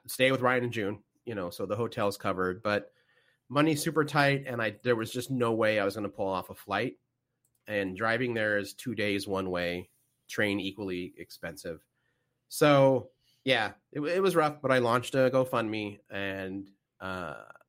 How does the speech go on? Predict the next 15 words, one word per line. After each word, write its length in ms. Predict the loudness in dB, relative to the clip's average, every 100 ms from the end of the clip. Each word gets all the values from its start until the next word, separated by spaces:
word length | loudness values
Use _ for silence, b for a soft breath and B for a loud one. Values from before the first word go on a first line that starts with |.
| _ _ -20 -20 -20 -6
I, 160 | -4 -2
I 120 | -2 -2
knew 280 | 2 2
I'd 120 | 2 2
probably 240 | -2 0
get 140 | 0
enough 300 | 2 2 0 -2
for 100 | -2
the 160 | 0
airline 380 | 0 0 0 -2
ticket, 360 | -4 -4 -4 -4
which 180 | -4 -4
I, 140 | -6 -4
I 80 | -4
did, 320 | 0 0